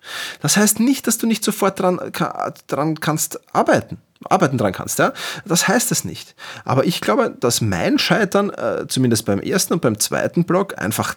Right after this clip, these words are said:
daran lag, dass ich mir jetzt nicht genügend Wissen zur ganzen Materie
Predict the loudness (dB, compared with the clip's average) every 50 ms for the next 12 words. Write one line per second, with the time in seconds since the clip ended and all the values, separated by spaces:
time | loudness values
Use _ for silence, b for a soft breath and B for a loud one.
0 | _ -4 -4 -2 0 0 2 2 2 2 2 2 0 0 -2 -4 -8 B B B
1 | B B B B -2 0 0 0 0 2 2 2 2 0 -2 -6 -6 -4 0 0
2 | 0 0 0 -2 -4 0 2 4 4 4 2 0 0 -2 0 0 2 2 2 2
3 | 0 -2 -4 -8 _ _ -2 2 4 4 4 4 2 0 0 0 0 0 0 0
4 | 2 0 0 0 -2 -2 0 2 4 4 4 2 2 0